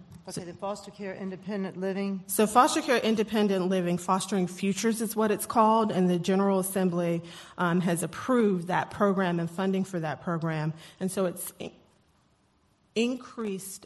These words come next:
Speaker 2: um, foster care services for kids beyond the age of eighteen. So now until they're twenty-one, they'll be eligible for foster care services, which they have not been, um, in the past.
Speaker 1: So that's why it's over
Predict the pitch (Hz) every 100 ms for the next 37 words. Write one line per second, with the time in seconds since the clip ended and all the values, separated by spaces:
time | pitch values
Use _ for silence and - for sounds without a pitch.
0 | - 175 165 165 - 185 185 196 196 170
1 | - 175 170 - 165 - 180 - 190 180
2 | 185 175 180 175 165 165 156 175 151 196
3 | 175 156 151 175 175 180 170 185 170 160
4 | - 180 175 170 165 156 156 160 160 165
5 | 160 165 160 - 160 160 - - 170 151
6 | - - 160 - 147 165 - 180 175 170
7 | 175 160 151 165 160 156 - - - -
8 | 180 170 156 170 156 165 139 175 - -
9 | - - - - - - - _ _ _
10 | 170 170 165 185 151 151 175 156